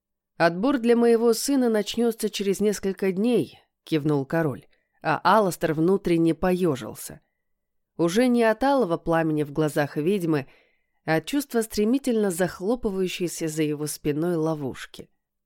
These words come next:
«Договор мы заключим через шесть звезд, и я буду завтра». Женщина оборвала его на полуслове и отдала громкий приказ, подойдя еще ближе. Принц теперь чувствовал исходящий от нее запах благовоний.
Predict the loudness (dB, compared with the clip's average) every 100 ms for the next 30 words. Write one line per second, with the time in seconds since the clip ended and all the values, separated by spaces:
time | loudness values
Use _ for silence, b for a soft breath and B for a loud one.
0 | _ 0 2 2 2 4 4 4 2 2
1 | 0 0 0 -2 0 -2 -2 0 0 0
2 | 0 2 2 0 -2 0 0 0 0 2
3 | 0 2 2 0 -2 _ -6 2 2 2
4 | -2 -10 -12 _ _ _ _ _ _ _
5 | _ _ -6 0 2 2 2 -2 0 0
6 | 2 2 2 2 2 0 0 0 0 0
7 | 0 0 -2 -6 b b b 0 0 2
8 | 2 2 0 2 0 0 -4 -2 -4 -2
9 | -2 -4 -4 -4 -2 0 0 -2 -2 -4
10 | -2 -4 -4 -12 _ _ _ _ _ _
11 | _ _ 2 4 4 0 -4 2 0 2
12 | -2 -2 -2 -2 0 -2 0 -2 -2 -4
13 | -2 -2 0 -2 -2 -2 -4 -4 -6 -2
14 | -2 -2 -4 -6 -10 -12